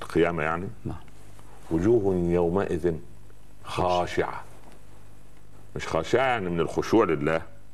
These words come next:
Speaker 2: من الخوف لله
Speaker 1: لا،
Speaker 2: خاشعة.
Speaker 1: ذليلة.
Speaker 2: الخ-، الخاشعة هنا يعني ذليلة.
Speaker 1: خاشعين من الذل،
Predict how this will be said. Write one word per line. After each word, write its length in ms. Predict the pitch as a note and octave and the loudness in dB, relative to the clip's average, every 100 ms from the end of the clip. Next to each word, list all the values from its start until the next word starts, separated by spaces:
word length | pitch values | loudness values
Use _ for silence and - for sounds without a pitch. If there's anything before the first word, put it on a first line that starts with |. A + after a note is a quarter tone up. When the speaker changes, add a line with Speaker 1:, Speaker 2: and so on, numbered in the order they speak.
| - - | -8 -2
Speaker 2:
من 80 | F#2 | 0
الخوف 420 | - A2 G2 - | 2 2 0 0
لله 140 | D#2 | 0
Speaker 1:
لا، 260 | D2+ E2+ G2+ | 4 6 6
Speaker 2:
خاشعة. 220 | C3 C#2 - - | 4 0 -10 -8
Speaker 1:
ذليلة. 500 | D2 F2 G#2 G#2 - - - - - - - - - - - - - - - | 2 2 4 0 -2 -10 -12 -12 -12 -12 -12 -12 -12 -12 -12 -12 -12 -10 -2
Speaker 2:
الخ-، 320 | F2 - G#2 | -2 0 0
الخاشعة 460 | F2+ F#2 G#2 - A#2+ | 0 0 -2 4 4
هنا 160 | A2+ A#2 | 4 4
يعني 320 | A2+ G#2 G2+ | 4 4 2
ذليلة. 480 | G2 G#2+ A2+ F2+ D#2 - - - | 2 2 4 2 -2 -10 -10 -4
Speaker 1:
خاشعين 640 | - F#2 - G2 C3 A#2+ | 2 2 4 4 6 6
من 160 | G2+ F#2+ | 4 4
الذل، 380 | F2+ F#2 C3+ | 4 6 4